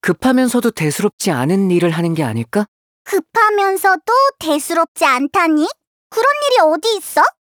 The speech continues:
Speaker 1: 있지. 예를 들어 페이몬이 어느 날 갑자기 날 수 없어서 떨어진다면.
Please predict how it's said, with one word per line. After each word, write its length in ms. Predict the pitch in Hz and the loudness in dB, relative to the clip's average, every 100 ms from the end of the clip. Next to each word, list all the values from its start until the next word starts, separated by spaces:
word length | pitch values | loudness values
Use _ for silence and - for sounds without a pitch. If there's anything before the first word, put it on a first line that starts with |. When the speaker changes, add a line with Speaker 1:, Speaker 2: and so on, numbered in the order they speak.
| _ _ - | _ _ -6
Speaker 1:
있지. 520 | 147 - 165 170 143 - _ 165 | -6 -4 -2 -2 -4 -10 _ 0
예를 300 | 175 226 233 | 2 2 2
들어 360 | 233 208 170 - | 0 0 -2 -4
페이몬이 680 | 277 302 285 262 247 196 - - | 0 2 2 0 0 -2 -4 -2
어느 180 | 170 202 | 0 2
날 140 | 214 | 0
갑자기 680 | - 170 - 190 180 160 127 - | -2 -6 -4 -2 -2 -2 -6 -4
날 260 | 131 135 | 0 0
수 160 | - 175 | 0 -4
없어서 340 | 131 170 165 - | -4 -4 -6 -4
떨어진다면. 1000 | 180 190 - 185 175 165 156 143 120 | -2 -2 -2 -4 -2 -2 -4 -4 -8